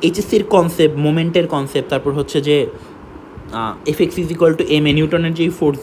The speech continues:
নিউটনের যে সূত্রগুলো আছে এইগুলোই হচ্ছে basically লাগে। তো ওগুলাকে অ্যাপ্লাই করে আমরা হচ্ছে এই যে ট্রাসের বিভিন্ন মেম্বারের কী পরিমাণ ফোর্স হচ্ছে কাজ করতেছে সেগুলো হচ্ছে basically ক্যালকুলেশন করি।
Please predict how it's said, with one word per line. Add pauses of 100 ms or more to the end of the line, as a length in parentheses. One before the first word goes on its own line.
(140)
নিউটনের
যে
সূত্রগুলো
আছে
এইগুলোই
হচ্ছে
basically
লাগে। (380)
তো
ওগুলাকে
অ্যাপ্লাই
করে (220)
আমরা
হচ্ছে
এই
যে
ট্রাসের
বিভিন্ন (880)
মেম্বারের (500)
কী
পরিমাণ
ফোর্স
হচ্ছে
কাজ
করতেছে
সেগুলো
হচ্ছে
basically
ক্যালকুলেশন
করি।